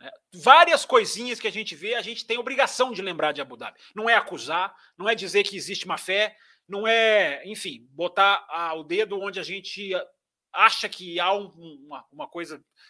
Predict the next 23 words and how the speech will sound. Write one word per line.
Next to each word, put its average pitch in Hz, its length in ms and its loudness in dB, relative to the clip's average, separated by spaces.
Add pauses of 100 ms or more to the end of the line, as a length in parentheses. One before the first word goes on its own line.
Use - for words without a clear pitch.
(300)
errada, 202 460 2
há 202 220 4
um 220 140 -2
machucado 220 720 0
e 226 280 -12
sem 240 240 -8
saber 208 300 -4
se 202 180 -10
há. 135 140 -8 (480)
Mas 190 180 -4
a 214 40 -4
gente 131 120 -12
tem 147 80 -14
a - 20 -12
obrigação 165 380 -8
de 131 100 -20
lembrar, 233 260 -14 (300)
né, 135 220 -20
que 156 100 -8
aquilo 190 360 -10
de 156 240 -10
Abu 139 180 -8
Dhabi 147 380 -2